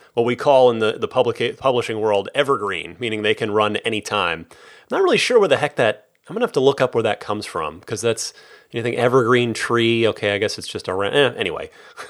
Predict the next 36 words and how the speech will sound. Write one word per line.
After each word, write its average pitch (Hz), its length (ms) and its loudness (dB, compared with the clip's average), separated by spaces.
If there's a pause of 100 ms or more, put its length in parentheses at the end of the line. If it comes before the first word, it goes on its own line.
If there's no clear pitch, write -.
(260)
<laughs> - 0 -
Uh, 180 880 -4
let's 180 220 -2
get - 100 -2
started 156 320 0
with 143 140 0
the 131 80 0
news. 123 480 0 (540)
A 139 180 4
set - 540 0
of 147 320 2 (200)
twenty-inch 214 1200 0 (160)
Model 160 380 4
three 226 280 -4
wheels, 107 540 -4 (720)
uh, 131 240 2
o-, 151 100 0 (100)
official 196 400 2
ones, 110 320 -4
the, 139 380 -2
the 135 100 0
actual 151 320 0
sport 165 480 0
wheels, 143 380 2
the 139 80 -4
same 131 420 -2 (120)
style 123 440 2
we 120 80 -4
saw 120 320 2
on 113 160 -2
the 110 120 0
Alpha 104 320 2
and 113 240 0
that 107 80 0
are 113 60 2
made, 110 440 0